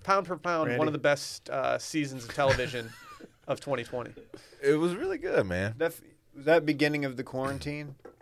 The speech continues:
Speaker 1: I don't know.
Speaker 2: Or the, the, feels like forever.
Speaker 3: Somebody
Speaker 1: You could ask me what
Speaker 3: suck
Speaker 1: happened
Speaker 3: me.
Speaker 1: in a certain month between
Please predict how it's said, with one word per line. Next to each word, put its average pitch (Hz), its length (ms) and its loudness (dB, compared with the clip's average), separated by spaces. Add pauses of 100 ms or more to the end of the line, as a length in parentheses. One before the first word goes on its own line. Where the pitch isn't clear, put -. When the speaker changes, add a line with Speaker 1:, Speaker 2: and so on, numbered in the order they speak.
(180)
Speaker 1:
I 143 100 -2
don't 143 100 -2
know. 117 200 -4 (420)
Speaker 2:
Or - 100 -20
the, 113 140 -4
the, - 200 -14 (800)
feels 143 260 -4
like 123 100 -4
forever. 110 360 -2
Speaker 3:
Somebody - 260 -6
Speaker 1:
You 208 80 0
could 311 140 4
ask 160 280 4
me 175 100 2
what 151 80 4
Speaker 3:
suck 151 100 6
Speaker 1:
happened 143 380 0
Speaker 3:
me. 143 60 -4
Speaker 1:
in 135 60 -6
a 127 40 -6
certain 135 300 -4
month 123 260 -4
between 123 600 -8